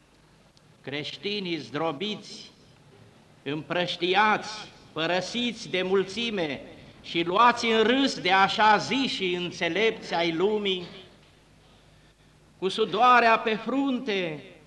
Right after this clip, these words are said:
cu inima zdrobită, cu sufletul mâhnit, au trăit și au luptat cele trei sute de ani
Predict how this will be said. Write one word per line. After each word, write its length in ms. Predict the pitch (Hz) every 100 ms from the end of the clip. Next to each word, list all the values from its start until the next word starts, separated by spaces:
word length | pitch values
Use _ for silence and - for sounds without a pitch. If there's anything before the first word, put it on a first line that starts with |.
| _ _ - -
cu 80 | 208
inima 560 | 247 269 254 240 240
zdrobită, 800 | 214 - 240 233 247 262 254 220
cu 160 | 220 220
sufletul 760 | - 254 277 - 214 214 214
mâhnit, 580 | 208 202 180 202 226 220 226 220 - _ _ _ _ _ _
au 260 | 131 170 175
trăit 520 | 175 175 190 220 -
și 180 | - 170
au 180 | 170
luptat 680 | 170 170 170 - 180 175 175
cele 300 | 175 170 165
trei 520 | 165 - 233 247 220
sute 600 | - - 214 226 190 151
de 140 | 147 147
ani 580 | 156 175 165 139 170